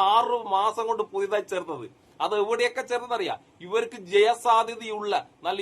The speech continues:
ഇഞ്ചോടിഞ്ച് മത്സരം നടക്കുന്ന സ്ഥലങ്ങളിൽ മാത്രമാണ് ഇവർ വോട്ട് കൂട്ടിച്ചേർക്കുക. അല്ലാണ്ട് നിങ്ങൾ ഉദ്ദേശിക്കും പോലെ എല്ലാ മണ്ഡലങ്ങളിൽ നിന്നല്ല.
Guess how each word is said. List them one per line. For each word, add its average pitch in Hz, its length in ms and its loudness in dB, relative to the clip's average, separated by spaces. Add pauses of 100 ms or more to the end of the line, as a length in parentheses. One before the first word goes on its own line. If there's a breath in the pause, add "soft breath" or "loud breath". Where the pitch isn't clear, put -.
(100)
ഇഞ്ചോടിഞ്ച് 214 760 4
മത്സരം 208 480 -2
നടക്കുന്ന 196 380 -2
സ്ഥലങ്ങളിൽ 196 440 0 (140)
മാത്രമാണ് 180 640 0 (240 soft breath)
ഇവർ 165 120 -2 (100)
വോട്ട് 170 320 -2
കൂട്ടിച്ചേർക്കുക. 175 500 -6 (220 soft breath)
അല്ലാണ്ട് 170 260 -4
നിങ്ങൾ 175 180 -4
ഉദ്ദേശിക്കും 185 340 -6
പോലെ 190 160 -4
എല്ലാ 190 200 0 (260)
മണ്ഡലങ്ങളിൽ 214 520 -2
നിന്നല്ല. 214 220 -4